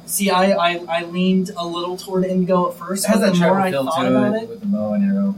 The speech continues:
Speaker 1: well, the more I thought about it, the more Green makes sense to me, especially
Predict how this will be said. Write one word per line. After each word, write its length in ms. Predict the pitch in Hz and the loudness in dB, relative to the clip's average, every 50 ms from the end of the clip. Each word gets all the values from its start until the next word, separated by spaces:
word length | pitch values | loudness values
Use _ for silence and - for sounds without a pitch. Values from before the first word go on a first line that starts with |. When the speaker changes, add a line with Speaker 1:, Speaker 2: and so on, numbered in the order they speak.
| - - | -8 -12
Speaker 1:
well, 120 | - 214 214 | -6 -2 2
the 80 | 196 202 | 4 4
more 180 | 202 214 226 240 | 4 6 4 4
I 80 | 240 | 2
thought 160 | 226 214 202 | 2 0 0
about 220 | 202 196 196 196 196 | 0 0 0 0 0
it, 140 | 202 196 175 | -4 -8 -12
the 60 | 175 | -14
more 420 | 170 170 175 180 180 180 180 175 - 175 | -14 -10 -6 -4 -4 -4 -6 -8 -12 -18
Green 400 | 156 151 160 160 165 170 175 175 | -20 -16 -12 -8 -4 0 0 0
makes 240 | 170 160 156 - - | 0 -2 -4 -6 -6
sense 300 | - 294 294 285 - - | -6 -6 -6 -8 -8 -8
to 40 | 269 | -8
me, 120 | 262 254 | -10 -8
especially 640 | 262 - - 202 202 202 214 208 196 190 190 196 190 | -8 -6 -4 -2 -2 0 0 0 2 2 0 0 -4